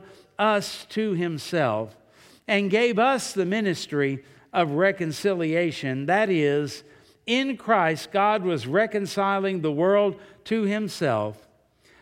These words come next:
not counting their trespasses against them, and entrusting to us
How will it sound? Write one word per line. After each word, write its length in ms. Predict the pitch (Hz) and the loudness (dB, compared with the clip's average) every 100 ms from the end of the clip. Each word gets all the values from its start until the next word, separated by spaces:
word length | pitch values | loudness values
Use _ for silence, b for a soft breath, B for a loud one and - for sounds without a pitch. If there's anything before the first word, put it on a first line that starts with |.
| b | b
not 520 | - 170 226 226 - - | 0 2 4 0 -8 -4
counting 560 | 233 262 269 269 254 | 0 0 0 -2 0
their 180 | 233 226 | 0 0
trespasses 960 | 226 220 226 - 202 185 185 196 170 | -2 -2 -2 -2 -2 -2 -2 -4 -4
against 480 | 175 156 151 139 - | -4 -4 -4 -4 -8
them, 440 | 123 107 120 135 127 _ b b b b b b - | -6 -4 -4 -8 -12 _ b b b b b b -2
and 220 | 170 170 | 0 0
entrusting 880 | 147 - - 233 247 - 262 254 214 | -2 -6 -2 0 0 -4 -6 -6 -2
to 140 | 233 | -4
us 640 | 226 151 127 117 127 - | -2 0 2 0 -4 -14